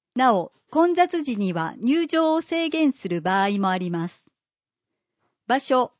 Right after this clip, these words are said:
越中島プール。越中島一の三の二十三。料金、二時間。一般四百円。小中学生、高校生、シニア。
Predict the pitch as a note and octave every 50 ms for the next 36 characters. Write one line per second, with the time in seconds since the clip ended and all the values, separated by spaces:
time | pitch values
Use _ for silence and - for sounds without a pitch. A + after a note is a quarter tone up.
0 | _ _ _ _ _ _ - C4 C#4 - _ - - E4+ F4 F4 E4+ D4+ D#4 D#4
1 | D4 D4 D4 - - D4+ D4 C4 G#3+ D#3+ E3 D#3 - - _ _ _ _ _ _
2 | _ _ _ _ _ - A3 B3 - _ _ - C#4 C#4 C#4 C4+ A#3+ B3+ B3 A3+
3 | A3 G#3+ - - _ - A3 - - E4+ E4+ E4 C#4+ G3 E3 - - A3 A3+ A3+
4 | A3+ A3+ A3+ A3 G3+ G#3+ C4+ C4 - A#3 F3+ D#3 D3 - - D#3+ D#3 D#3 E3 F3+
5 | _ _ _ _ _ _ _ _ _ _ _ _ _ _ _ _ _ _ _ _
6 | - - C#4+ F4 E4+ E4 - - - F#3 E3 D#3 - - _ _ _ _ - F#3+
7 | A3 A3+ D#4 E4+ E4+ - - F#3 D#3+ D3+ D#3+ - _ _ _ _ _ _ _ _
8 | _ _ _ _ _ - A3+ B3 B3 _ _ _ - D#4 D#4 D#4 D4+ D4 C4+ B3
9 | C#4 D4+ D#4+ - - D#4+ D4+ - C#4+ C#4 B3 E3+ D3+ D3+ - _ _ _ _ _
10 | _ _ _ _ _ _ - - - D#4 E4+ F4 F4 - E4+ E4+ E4 D4+ C#4+ D4
11 | D#4 - - - - F#3+ E3+ E3 D#3 - - _ _ - D4 D#4 D#4+ D4+ - D#4
12 | D4+ C#4+ B3+ - - F3+ E3 D#3 D3+ - - - - - E4 D#4+ C#4+ A3 F3 D#3+
13 | D#3+ D3+